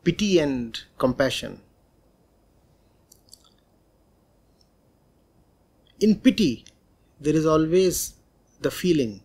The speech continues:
that the other or the self, if you are having self-pity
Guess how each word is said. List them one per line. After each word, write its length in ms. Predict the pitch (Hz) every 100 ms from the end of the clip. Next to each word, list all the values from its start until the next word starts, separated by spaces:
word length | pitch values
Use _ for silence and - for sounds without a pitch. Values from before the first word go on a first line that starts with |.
| _ _ _ _ _ _ _ _ _ _ _ _ _ _ _ _ _ _ _ _ 147
that 340 | 127 135 127
the 180 | 135 -
other 380 | 151 160 160 110 - _ _ _ _ _ _ _ -
or 120 | 127
the 100 | 139
self, 400 | 143 208 147 -
if 120 | 123 -
you 80 | 127
are 20 |
having 240 | 120 127
self-pity 640 | - 143 - - - -